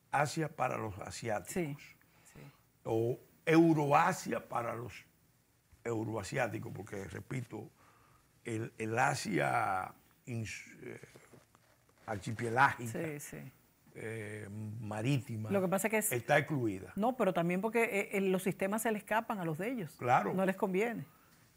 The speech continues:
Speaker 1: Son diferentes,
Speaker 2: Exacto.
Speaker 1: entonces ellos, todos confluyen en qué. Bueno,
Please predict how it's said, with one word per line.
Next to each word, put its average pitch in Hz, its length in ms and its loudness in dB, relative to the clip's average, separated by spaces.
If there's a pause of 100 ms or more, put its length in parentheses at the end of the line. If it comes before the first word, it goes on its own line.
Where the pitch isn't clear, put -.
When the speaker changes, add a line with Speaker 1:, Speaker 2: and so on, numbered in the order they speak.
(300)
Speaker 1:
Son 127 260 2
diferentes, 170 580 4
Speaker 2:
Exacto. 156 160 0 (120)
Speaker 1:
entonces 151 180 8
ellos, 170 240 4 (180)
todos 254 340 6
confluyen 196 640 0
en 151 200 2
qué. 95 280 -8 (160)
Bueno, 107 300 -8